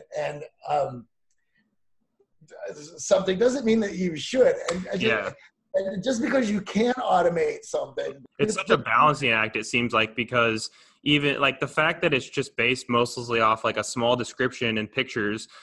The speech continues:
Speaker 2: it's like, yeah, you wanna put your best self forward, but then you also run into the flip side of, like, I don't, I don't want people to just judge me off just a short description and some pictures. But at the same time, you know, that's, that's what you get in the moment, and that's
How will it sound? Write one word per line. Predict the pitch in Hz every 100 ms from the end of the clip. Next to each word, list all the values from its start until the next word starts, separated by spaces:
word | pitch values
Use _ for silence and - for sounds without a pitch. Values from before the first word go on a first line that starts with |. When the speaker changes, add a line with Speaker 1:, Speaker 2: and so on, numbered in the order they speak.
| _
Speaker 2:
it's | 131 123
like, | 123 120
yeah, | 143
you | 143 117
wanna | 123
put | 120 131
your | 120
best | 117 117 120
self | 127 120 -
forward, | 123 123 113 110
but | 117 -
then | 120
you | 113
also | 110 113 - 117 107 101 - _
run | 120 120
into | 120 123
the | 113
flip | - 120 -
side | 113 113
of, | 107
like, | 110 104 - _ _
I | 113
don't, | 117 113
I | 131
don't | 139
want | 123 117
people | 127 117
to |
just | 107 117 -
judge | 120 113 107
me | 110 131
off | 113 95 -
just | 104 98
a | 107
short | - 113 101
description | - 113 104 113
and | 104
some | 104 101
pictures. | 98 - 101 104 - _ _ _ -
But | 117
at | 113
the | 117
same | - 123 110
time, | 117 120 107
you | 104
know, | 98
that's, | 101 107 -
that's | 110 104 -
what | 117
you | 98
get | 98 107
in | 98
the | 98
moment, | 98 104 95
and | 101
that's | 101